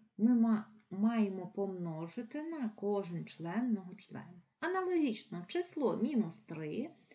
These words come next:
маємо помножити на кожен член многочлену. Що будемо мати? Шість ікс помножити на х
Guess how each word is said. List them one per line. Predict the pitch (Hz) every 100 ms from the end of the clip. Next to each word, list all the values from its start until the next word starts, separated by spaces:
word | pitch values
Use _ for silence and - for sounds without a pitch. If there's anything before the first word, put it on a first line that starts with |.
| - _
маємо | - 214 233 202 190
помножити | 175 170 160 156 156 170 220 294 339 339
на | 208 165 -
кожен | - 220 277 320 330 330 320 320 - _ _
член | - 180 175 175 190 214 -
многочлену. | - 185 180 - - - - - - _ _ - _ _ -
Що | - 494 381
будемо | 226 202 175
мати? | 139 131 - - _ _ _ _ _ _
Шість | - - - 349 370 - - _
ікс | 226 214 226 - - - _ _ _ _ _
помножити | - 247 254 311 302 254 220 208
на | 202
х | 196 - 190 180